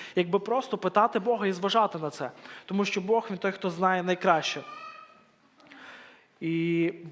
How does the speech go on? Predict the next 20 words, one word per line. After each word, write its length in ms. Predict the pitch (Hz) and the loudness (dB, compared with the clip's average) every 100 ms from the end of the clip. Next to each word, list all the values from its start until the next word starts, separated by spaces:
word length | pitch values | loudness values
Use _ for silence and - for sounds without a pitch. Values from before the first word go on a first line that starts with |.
| 165 | 4
Бог, 240 | 233 226 | 4 4
він 80 | 202 | -2
той, 140 | 196 220 | -2 -2
хто 160 | 214 | -2
говорить 320 | 190 208 208 | 0 2 4
багатьма 440 | 175 190 202 220 202 | 2 0 2 2 2
способами. 600 | 202 170 170 151 135 131 - - - - - | 0 -6 -2 -2 -2 -4 -16 -20 -20 -20 -6
Бог 180 | 175 233 | 2 2
може 200 | 226 190 | 4 0
говорити 360 | 185 190 202 196 | 2 2 2 0
через 360 | - 190 202 - | -2 -2 -2 4
церкву. 460 | 220 202 202 165 - - - | 6 6 0 -6 -6 -16 -2
Коли 140 | 214 | 2
ми 100 | 214 | 2
питаємо, 560 | 208 208 226 269 196 190 - - - - - | 2 2 2 2 0 -2 -6 -18 -20 -20 -2
Бог 240 | 180 220 | 0 0
буде 240 | 196 226 196 | 2 2 2
говорити. 520 | 185 175 165 147 139 - - - - - - - - - - | 2 2 2 0 -6 -12 -20 -20 -20 -20 -20 -20 -20 -14 0
В 40 | |
Матвія, 540 | 185 190 190 262 202 | 0 0 0 2 2